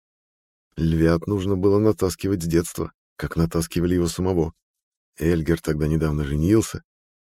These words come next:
и отец оставил его вместо себя в Капертауме. Нужно было показать своего младшего.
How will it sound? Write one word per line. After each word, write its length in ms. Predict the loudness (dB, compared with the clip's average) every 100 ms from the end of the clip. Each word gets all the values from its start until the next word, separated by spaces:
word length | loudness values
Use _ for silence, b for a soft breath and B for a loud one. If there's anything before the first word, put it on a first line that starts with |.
| _
и 100 | -8
отец 360 | -6 -2 -2 0
оставил 500 | 0 2 2 4 4
его 180 | 4 2
вместо 300 | 0 -2 -4
себя 320 | -2 2 2
в 60 |
Капертауме. 720 | 0 -4 -4 -2 -2 -2 -4 -10 _ _ _ _ _ _ _ -12
Нужно 360 | -4 -2 0 2
было 200 | 2 2
показать 540 | -2 -2 0 2 0
своего 380 | 0 0 2 2
младшего. 600 | 0 0 -2 -4 -12